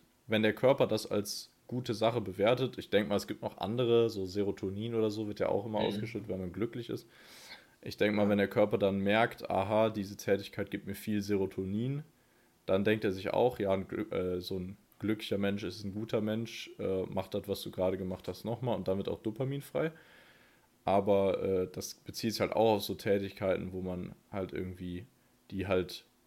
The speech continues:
Speaker 1: notwendig sind. Zum Beispiel gibt's so den normalen Hunger, der deinen Magen sättigt,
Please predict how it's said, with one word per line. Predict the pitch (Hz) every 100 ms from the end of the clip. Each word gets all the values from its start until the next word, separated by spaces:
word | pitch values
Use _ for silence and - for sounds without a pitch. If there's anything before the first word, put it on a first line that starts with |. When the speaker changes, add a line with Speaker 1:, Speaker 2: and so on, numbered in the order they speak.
| _ _ _
Speaker 1:
notwendig | 98 107 117 - 90 87 87
sind. | 87 85 85 - _ _
Zum | - 95
Beispiel | 87 92 - 98 95 92 95 _ _ _ _ _ _ _
gibt's | 104 82 -
so | 98 92 87 - _ _ _ -
den | 92
normalen | 90 98 123 127 127
Hunger, | 135 139 135
der | 107
deinen | 98 92
Magen | 92 113 135
sättigt, | 120 127 - 156 160